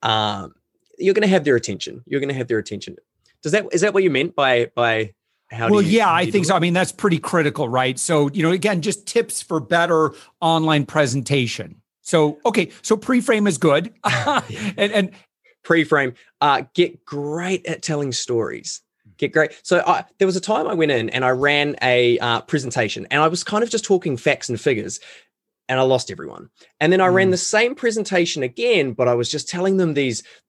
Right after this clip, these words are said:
Speaker 1: funny stories. There was this, this, this really presence and connection. And my conversion rate went up about thirty percent just from, instead of telling them sort of what happened, telling them the story of how it happened. And
Speaker 2: Mm-hmm.
Speaker 1: all of a sudden,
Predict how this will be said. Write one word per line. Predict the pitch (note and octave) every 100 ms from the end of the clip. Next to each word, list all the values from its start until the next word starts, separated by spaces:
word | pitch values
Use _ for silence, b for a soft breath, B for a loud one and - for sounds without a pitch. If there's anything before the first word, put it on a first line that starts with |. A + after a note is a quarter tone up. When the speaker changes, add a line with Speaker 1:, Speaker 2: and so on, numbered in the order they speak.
| _ _ _
Speaker 1:
funny | - D#3+ C#3 A#2
stories. | - G3 G3+ G3 G3 F#3+
There | D3
was | A#2 - _ -
this, | B2 -
this, | - A#2+ - - -
this | A#2+ G#2+ D3
really | D3+ A#2+
presence | - D#3 D#3 D#3 C3
and | A2
connection. | B2 C#3 F3 - G3 G#3 B B B -
And | D#3+ D#3+
my | F3 F3 E3+
conversion | - D3 C3 D#3 F3 E3+ C#3+ A#2+ -
rate | C3 B2+ B2+
went | C3
up | C3
about | A#2+ B2 A2 -
thirty | - C#3+ D#3 D#3
percent | A#2+ - C3+ F#2+ -
just | - E3 -
from, | - F3 D#3+ C#3 B2 _ _ _ _ _ _ _ -
instead | C3+ - F3+
of | E3+
telling | E3+ D#3
them | C#3 A#2 G2+ _ _ _
sort | C#3+ A#2
of |
what | B2 F#3
happened, | E3 A2+ G2+ G2 B2 _ _ -
telling | D3+ D3+
them | D3+ C3+
the |
story | - C#3+ C#3 C#3
of | B2
how | - A#2+ D3+
it | D#3+
happened. | F3+ F#3+ A3+ A#3+ - b b b
And | A#2+ B2+
Speaker 2:
Mm-hmm. | C#3
Speaker 1:
all | D#3
of |
a | E3
sudden, | - C#3+ C3 B2+ B2+